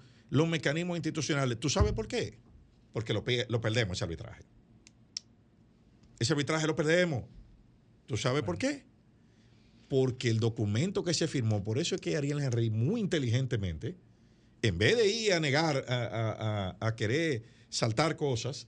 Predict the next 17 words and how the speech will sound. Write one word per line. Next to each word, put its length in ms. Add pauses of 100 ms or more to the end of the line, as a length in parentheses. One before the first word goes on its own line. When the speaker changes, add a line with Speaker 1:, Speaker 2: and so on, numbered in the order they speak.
Speaker 1:
que 100
sucedieron, 640 (520)
él 100
dice, 240
"No, 140
nosotros 500 (360)
lo 100
que 120
queremos 300
es 40
cumplir 340
el 60
documento 540
de 80
mayo 320
del 100
veintiuno 520